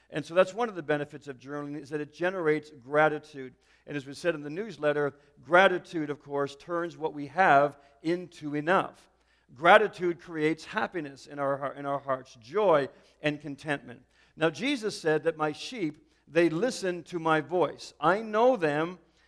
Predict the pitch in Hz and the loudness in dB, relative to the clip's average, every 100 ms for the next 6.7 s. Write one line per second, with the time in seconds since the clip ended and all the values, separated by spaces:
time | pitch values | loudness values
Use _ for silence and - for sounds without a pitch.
0 | _ _ 170 160 175 175 - 214 202 170 | _ _ -4 2 4 2 4 8 8 6
1 | 151 135 - - _ _ _ _ _ 139 | 0 -4 -8 -20 _ _ _ _ _ -2
2 | 151 143 175 214 233 254 262 180 156 147 | -2 -2 -6 -8 2 4 4 4 4 4
3 | 165 - - _ - 156 190 202 240 269 | 2 -2 -16 _ 0 2 2 2 4 4
4 | 202 156 156 160 160 170 165 170 - 196 | 4 -2 -2 -2 -4 -4 0 -2 -2 -2
5 | 196 160 135 135 147 185 208 196 180 196 | -2 -2 -6 -6 -6 -4 -2 -2 -2 -10
6 | 151 147 147 - 226 170 | -10 -12 -14 -4 0 0